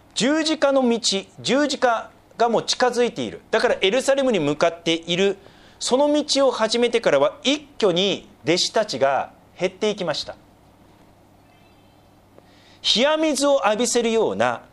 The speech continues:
興ざめするような言葉をイエス様が語り始められたからです。大勢の群衆がイエス様についていった時に、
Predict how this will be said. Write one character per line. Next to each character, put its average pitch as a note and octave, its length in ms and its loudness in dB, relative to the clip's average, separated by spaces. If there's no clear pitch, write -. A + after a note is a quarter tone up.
興 C#4 320 0
ざ C4+ 100 2
め C4 120 0
す B3 180 -4
る B3 100 0
よ A#3 160 2
う D#3 40 0
な A#2 120 0
言 E3 300 -2
葉 D3 160 2
を B2+ 300 0
イ D#3 120 0
エ F#3+ 60 2
ス F#3 100 -8
様 A#2+ 200 -2
が A#2 300 -2
語 - 160 -6
り F3 180 -2
始 - 280 -6
め D3+ 100 0
ら C#3+ 80 4
れ C3+ 80 -2
た F#2+ 100 -4
か F2+ 80 -6
ら D#2+ 80 -6
で - 80 -18
す。 - 140 -16
大 A#3+ 220 2
勢 C4 120 2
の G#3 100 0
群 E3 220 -2
衆 D3+ 220 0
が D#3+ 360 0
イ D#3 120 0
エ G3+ 80 2
ス G3+ 80 -6
様 D#3+ 120 0
に B2 120 -4
つ - 160 -4
い A3 60 -4
て C3+ 100 -4
い - 20 -2
っ A2+ 60 -6
た B2 120 -2
時 A#2+ 200 -4
に、 A2+ 320 -4